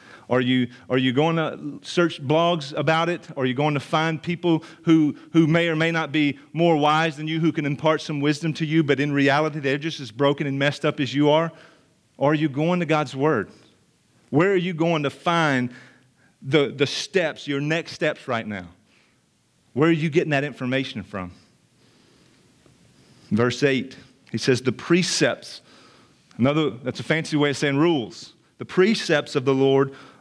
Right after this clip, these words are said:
are right, rejoicing the heart." So we've already established the fact that the heart is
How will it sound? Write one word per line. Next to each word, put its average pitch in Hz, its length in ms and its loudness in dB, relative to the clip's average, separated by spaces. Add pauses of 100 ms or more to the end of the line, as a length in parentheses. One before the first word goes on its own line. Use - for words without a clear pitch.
are 135 180 2
right, 127 680 -4 (840)
rejoicing 113 840 0 (560)
the 113 140 -2
heart." 113 440 -4 (1300)
So 120 120 0
we've 127 140 4
already 147 280 2
established 123 540 -2
the 110 60 -14
fact 110 340 -4
that 107 220 -4 (920)
the 101 100 -2
heart 135 300 0
is 113 120 -4